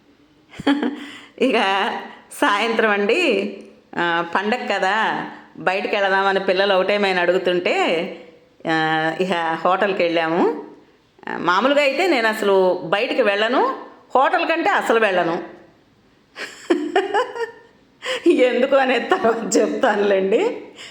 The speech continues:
మా మనవరాళ్ళ వల్ల, ఆ, నాకు ఇష్టం లేని పనులు కూడా చేయాల్సి వస్తుంది. "నాని, నువ్వు కూడా రావాల్సిందే" అని గొడవ చేశారు. సరే, పండగ పూట వాళ్ళని ఎందుకు నిరుత్సాహపరచాలి అని చెప్పేసి,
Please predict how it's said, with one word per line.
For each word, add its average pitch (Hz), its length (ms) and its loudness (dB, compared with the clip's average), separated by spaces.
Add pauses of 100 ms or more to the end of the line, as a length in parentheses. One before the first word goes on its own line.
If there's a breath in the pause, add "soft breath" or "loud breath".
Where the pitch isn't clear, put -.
(220 loud breath)
మా 214 220 4
మనవరాళ్ళ 214 540 2
వల్ల, 185 580 2 (440 loud breath)
ఆ, 185 80 2 (540)
నాకు 220 240 0
ఇష్టం 269 260 2
లేని 254 200 2
పనులు 226 240 2
కూడా 240 180 4
చేయాల్సి 214 440 2
వస్తుంది. 190 760 2 (760 soft breath)
"నాని, 196 540 0
నువ్వు 214 180 4
కూడా 220 180 4
రావాల్సిందే" 190 640 2
అని 190 120 0
గొడవ 180 240 4
చేశారు. 185 720 2 (640)
సరే, 175 520 0
పండగ 190 260 2
పూట 185 300 0 (680)
వాళ్ళని 190 360 2
ఎందుకు 233 220 2
నిరుత్సాహపరచాలి 196 1040 2
అని 185 180 2
చెప్పేసి, 190 880 0